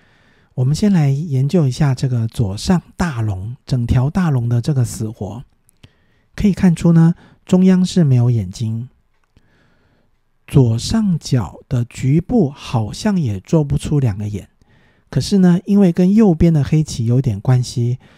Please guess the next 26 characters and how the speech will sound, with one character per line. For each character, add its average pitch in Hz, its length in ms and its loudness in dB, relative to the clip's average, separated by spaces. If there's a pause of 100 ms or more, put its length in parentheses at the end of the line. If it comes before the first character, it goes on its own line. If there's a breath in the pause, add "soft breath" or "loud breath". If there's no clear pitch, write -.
(140 soft breath)
所 151 260 0
以 175 180 4
最 190 220 2
后 180 140 2
还 120 160 -2
是 160 120 -4
可 135 140 -2
以 101 60 -4
做 131 240 -2
活 98 180 -6
的。 98 180 -12 (340 soft breath)
我 120 100 -8
们 131 100 -2
先 202 140 0
来 165 100 2
看 151 180 -2
一 139 60 -2
下 135 160 0
白 107 160 -2
棋 120 240 -8
最 147 160 0
正 131 180 -2
确 131 160 -2
的 113 120 -4
下 107 180 -6
法。 - 280 -16